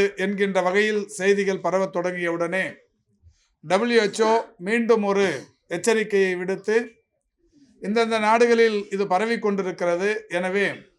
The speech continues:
உலக நாடுகள், இன்னென்ன நாடுகளிலிருந்து வருபவர்களை கண்காணிக்க வேண்டும் என்கின்ற வகையிலான அறிவுறுத்தல் விடுக்கப்பட்டு,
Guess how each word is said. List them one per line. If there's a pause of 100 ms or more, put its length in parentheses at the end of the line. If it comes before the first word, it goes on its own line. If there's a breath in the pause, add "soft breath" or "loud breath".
(1200)
உலக
நாடுகள், (340)
இன்னென்ன
நாடுகளிலிருந்து
வருபவர்களை
கண்காணிக்க
வேண்டும்
என்கின்ற
வகையிலான
அறிவுறுத்தல்
விடுக்கப்பட்டு,